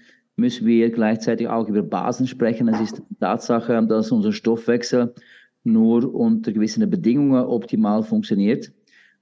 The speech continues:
Und, äh, man weiß heute, dass wenn es eine Überlast gibt der Säure, dass einige Systeme gar nicht mehr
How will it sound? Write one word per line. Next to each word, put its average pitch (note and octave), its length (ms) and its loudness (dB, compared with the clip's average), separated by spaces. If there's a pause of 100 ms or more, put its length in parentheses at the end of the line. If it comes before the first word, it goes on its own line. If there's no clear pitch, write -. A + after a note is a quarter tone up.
(100)
Und, G#2+ 600 2
äh, G#2+ 260 2
man G#2 340 -2
weiß A2 340 -2
heute, C3+ 600 0
dass A2+ 240 -4
wenn A2+ 100 -2
es G2+ 80 -2
eine G#2 180 0
Überlast B2 600 -2
gibt A#2 260 -2
der G2+ 180 2
Säure, B2 720 0
dass A2+ 340 -4
einige B2+ 540 -2
Systeme A#2 680 0
gar G#2 180 -2
nicht A2+ 180 -4
mehr A2 240 0